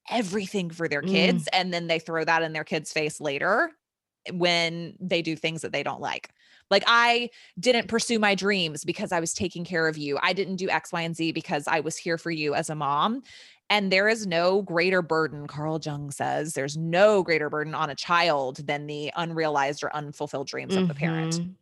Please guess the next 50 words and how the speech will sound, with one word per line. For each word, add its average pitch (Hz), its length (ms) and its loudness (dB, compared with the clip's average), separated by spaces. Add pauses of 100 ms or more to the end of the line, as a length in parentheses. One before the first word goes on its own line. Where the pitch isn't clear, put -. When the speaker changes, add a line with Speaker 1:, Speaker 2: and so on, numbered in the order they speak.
(240)
Speaker 2:
Yeah. 156 320 4 (160)
Yeah. 160 180 4
I 156 60 2
mean, 196 160 2
you 202 80 4
know, 196 120 8
it's 196 140 0
funny 214 220 4
'cause 208 160 2
I 180 80 6
feel 175 240 4
that 165 240 4
so 165 120 2
hard, 156 440 4 (340)
and 180 80 6
I'm 185 140 6
sitting 208 280 8
here 180 140 8
with 170 120 4
tears 220 380 8
'cause 202 80 6
I'm 185 140 10
remembering 175 560 8
that 151 200 4
chapter. 147 440 2
And 147 100 2
I 151 60 0
remember 160 640 4 (360)
that 165 180 8
was 175 160 6
one 175 80 6
of 156 60 4
those 160 180 6
chapters 170 600 6
where 151 280 6
I 147 100 4
read 160 540 4
in 175 160 2
the 160 80 2
process 156 760 0
of 151 380 2
making 170 420 0
the 165 80 4
decision 151 380 -2
for - 100 -4
the 147 60 0
divorce. 139 320 -4
It - 20 0
was, 151 100 -2
like, 147 140 -4